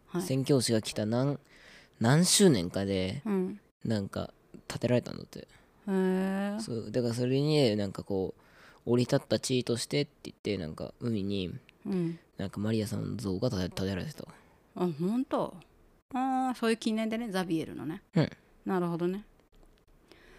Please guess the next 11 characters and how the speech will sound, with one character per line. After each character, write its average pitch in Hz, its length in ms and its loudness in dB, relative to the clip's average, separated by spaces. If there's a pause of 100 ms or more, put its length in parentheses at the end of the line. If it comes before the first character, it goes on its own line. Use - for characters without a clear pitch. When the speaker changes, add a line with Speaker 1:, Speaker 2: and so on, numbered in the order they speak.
(280)
Speaker 2:
ま 214 160 2
あ、 196 40 4
な 196 120 4
ん 202 40 0
か 147 140 -2
そ 196 160 2
ん 202 80 4
な 214 240 2 (220)
感 196 220 2
じ 185 120 0
で、 202 340 2